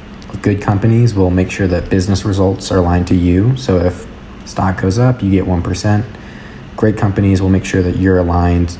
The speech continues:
to their business so that you're actually interested. If you're making sandwiches every day, it's because you love to make sandwiches, and that's a piece of who you are every time you wrap up one of those sandwiches.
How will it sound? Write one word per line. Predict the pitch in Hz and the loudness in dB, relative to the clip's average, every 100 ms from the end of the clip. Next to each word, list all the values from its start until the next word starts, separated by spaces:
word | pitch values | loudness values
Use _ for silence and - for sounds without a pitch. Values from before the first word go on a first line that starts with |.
| - | -8
to | 95 | -2
their | 92 | 0
business | 92 95 - - - | 0 -2 -4 -8 -10
so | - 92 | -6 -2
that | 90 95 | 0 2
you're | 95 92 90 | 2 4 2
actually | 95 92 101 | -2 -4 -2
interested. | 95 90 92 - 95 90 92 - - - - - | 0 -2 -4 -2 0 0 -2 -8 -14 -16 -18 -6
If | 101 - | -4 0
you're | 92 90 92 - | 2 2 -2 -2
making | 95 98 | -2 0
sandwiches | - 95 87 92 | 0 0 0 -2
every | 95 87 | 0 0
day, | 85 90 | 2 2
it's | 90 | 2
because | - - 90 - | -2 -4 -4 0
you | 92 87 95 104 | 0 0 -2 -2
love | 98 92 | 0 0
to | - | 0
make | 90 | -4
sandwiches, | - 92 87 - 90 90 87 - | 0 0 0 0 0 0 -2 -4
and | 92 87 85 | -2 0 0
that's | - 90 | -2 -4
a | - | -4
piece | - - 104 95 | -8 -4 -2 -2
of | - | -2
who | 98 | 2
you | 92 90 | 4 4
are | 90 90 90 87 - - - - - | 2 0 -2 -4 -8 -18 -18 -12 -2
every | 101 92 | 2 2
time | 90 87 | 2 2
you | |
wrap | 87 87 82 | 2 0 0
up | 92 85 | -2 0
one | 90 | -2
of | 90 | 0
those | 90 | -2
sandwiches. | - 92 - - - - | -2 -4 -4 -4 -2 -4